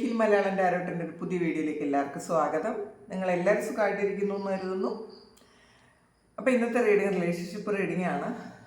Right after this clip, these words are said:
നിങ്ങളുടെ മനസ്സിലുള്ള വ്യക്തിക്ക് ഇപ്പോൾ എന്താണ് നിങ്ങളോട് പറയാനുള്ളത് എന്നുള്ളതാണ്.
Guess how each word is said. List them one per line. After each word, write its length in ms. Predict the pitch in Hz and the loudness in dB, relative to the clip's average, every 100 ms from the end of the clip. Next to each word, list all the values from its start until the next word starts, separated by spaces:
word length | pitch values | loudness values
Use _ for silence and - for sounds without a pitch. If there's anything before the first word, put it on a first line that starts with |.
| - - - - _ | -20 -18 -18 -18 _
നിങ്ങളുടെ 760 | 226 233 240 240 240 285 - - | 0 4 4 4 2 2 -2 -6
മനസ്സിലുള്ള 680 | 202 180 180 180 180 170 180 | -2 0 -2 -2 -2 -2 0
വ്യക്തിക്ക് 500 | 156 127 139 135 135 - - | -2 -4 -8 -8 -8 -8 -8
ഇപ്പോൾ 320 | - 240 226 | -6 0 2
എന്താണ് 760 | 180 175 185 196 135 135 135 - 165 | 4 2 2 4 2 0 -4 -8 -6
നിങ്ങളോട് 760 | 165 156 160 151 143 143 - - | -6 -2 0 0 0 -2 -6 -4
പറയാനുള്ളത് 760 | 156 143 139 139 135 127 127 | -2 0 -2 -4 -4 -4 -4
എന്നുള്ളതാണ്. 580 | 139 139 143 147 127 123 | -4 -4 -4 -4 -6 -8